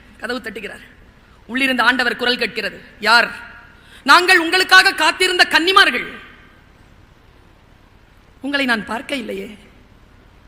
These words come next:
"நாங்கள் காத்திருந்தோம், நீங்கள் யார் என்று எனக்கு தெரியாது. நாங்கள் தீபத்தோடு திரும்பி வந்திருக்கிறோம்." "நான் தான் சொன்னேனே,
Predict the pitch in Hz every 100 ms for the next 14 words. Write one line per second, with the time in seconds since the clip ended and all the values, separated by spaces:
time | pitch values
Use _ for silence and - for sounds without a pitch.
0 | - - 320 320 294 330 392 415 370 269
1 | 196 - 214 214 214 254 247 214 190 185
2 | 185 190 139 - - - - - - -
3 | - - - - - - - - 330 370
4 | 359 403 415 415 415 359 381 392 359 370
5 | 311 262 196 185 - - - - - -
6 | 247 277 339 277 262 277 262 262